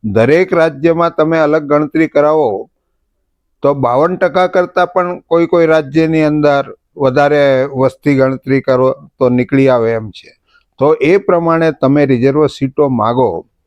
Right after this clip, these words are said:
તો આ દેશની અંદર આપણે બધા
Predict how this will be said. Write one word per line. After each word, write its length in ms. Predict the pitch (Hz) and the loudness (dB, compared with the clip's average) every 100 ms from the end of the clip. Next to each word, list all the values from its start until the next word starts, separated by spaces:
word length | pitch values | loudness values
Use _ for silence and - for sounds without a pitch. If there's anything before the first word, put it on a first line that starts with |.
| _ _ | _ _
તો 60 | 113 | -2
આ 140 | 120 | 0
દેશની 500 | 113 113 135 135 156 | 0 0 0 -2 -2
અંદર 380 | 156 147 147 151 151 _ _ - | 0 0 2 0 -2 _ _ -6
આપણે 360 | 107 110 139 147 | -4 -2 0 0
બધા 500 | 143 123 147 151 | 0 0 -2 -2